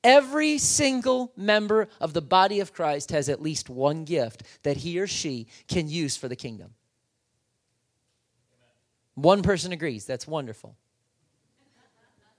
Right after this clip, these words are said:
Talents are given for a twofold purpose. First, they're to be used for the work of the gospel. Second, they provide a skill or a trade for livelihood.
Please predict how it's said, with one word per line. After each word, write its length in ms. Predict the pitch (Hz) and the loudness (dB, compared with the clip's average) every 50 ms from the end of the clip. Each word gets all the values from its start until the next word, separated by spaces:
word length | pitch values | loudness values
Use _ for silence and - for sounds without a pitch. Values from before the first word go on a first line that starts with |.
| _ _ _ _ _ _ _ _ _ _ _ _ | _ _ _ _ _ _ _ _ _ _ _ _
Talents 460 | - - 277 294 302 320 302 233 - | 6 8 10 10 10 8 6 6 6
are 100 | 269 240 | 6 4
given 340 | 214 170 262 302 277 302 254 | 4 4 4 2 4 2 0
for 120 | - 233 220 | 2 4 4
a 80 | 196 | 4
twofold 600 | - - - 285 339 330 - - 285 269 247 196 | 4 4 6 8 8 6 6 4 4 4 4 4
purpose. 440 | - 233 214 185 - 135 117 - - - - - - | 4 4 4 4 2 0 -2 -2 -6 -10 -16 -18 -14
First, 520 | - - 151 135 294 339 311 - - - - - - - _ _ _ _ _ - | 2 6 8 8 10 8 6 2 0 -4 -10 -16 -20 -20 _ _ _ _ _ 8
they're 100 | 214 226 | 10 10
to 80 | 208 | 10
be 60 | 185 | 6
used 320 | 196 185 220 277 302 240 - | 4 2 2 2 2 2 0
for 100 | - 226 | 0 -2
the 60 | 202 | 0
work 220 | 185 190 196 175 | 0 -2 -2 0
of 40 | 214 | -2
the 80 | 208 214 | -2 0
gospel. 480 | 190 196 175 143 - - - - 131 - _ _ _ _ _ _ _ _ _ _ _ _ _ _ _ _ _ | 2 2 2 0 -2 -6 -10 -14 -18 -20 _ _ _ _ _ _ _ _ _ _ _ _ _ _ _ _ _
Second, 600 | - - - 247 254 - - 302 330 285 - - - _ _ | 2 4 6 6 6 4 2 -2 -2 -2 -4 -8 -12 _ _
they 100 | - 196 | 2 4
provide 400 | 190 - 208 175 190 190 190 190 | 4 4 4 4 6 6 6 4
a 80 | 180 160 | 4 2
skill 440 | - - - - 175 175 175 202 233 | 2 2 2 2 2 0 2 2 2
or 140 | 233 208 | 2 0
a 80 | 196 190 | 0 -2
trade 400 | 190 - - - 151 143 160 151 | -2 -2 0 0 0 0 0 -2
for 140 | - 208 202 | -4 -4 -2
livelihood. 640 | 208 208 226 233 180 151 135 123 123 113 104 117 | -2 -2 -4 -6 -6 -6 -6 -6 -6 -8 -10 -12